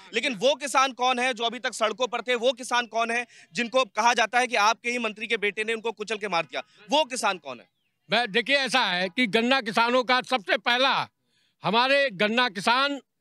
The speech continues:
Speaker 2: किसान हमारे भगवान के रूप है, और भारतीय जनता पार्टी ने सीमा पे जवान और यहाँ पर किसान, इनको दोनों को भगवान के रूप में माना है,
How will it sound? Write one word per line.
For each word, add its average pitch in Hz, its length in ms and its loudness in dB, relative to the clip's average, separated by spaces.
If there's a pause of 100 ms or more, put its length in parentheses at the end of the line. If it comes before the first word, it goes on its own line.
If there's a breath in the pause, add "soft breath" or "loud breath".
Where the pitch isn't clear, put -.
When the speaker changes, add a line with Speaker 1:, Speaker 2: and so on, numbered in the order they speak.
(240)
Speaker 2:
किसान 240 360 2
हमारे 269 260 4
भगवान 240 420 2
के 277 120 2
रूप 254 220 -2
है, 139 220 -4 (640)
और 262 140 4
भारतीय 240 400 2
जनता 277 180 2
पार्टी 254 380 0
ने 220 340 0 (420)
सीमा 254 380 0
पे 262 160 2
जवान 247 480 2 (760)
और 262 180 2
यहाँ 254 240 2
पर 240 180 0
किसान, 226 500 0 (460)
इनको 247 240 2
दोनों 277 360 2
को 285 120 2
भगवान 240 380 2
के 247 100 2
रूप 240 240 -2
में 233 60 2
माना 214 360 2
है, 196 280 -2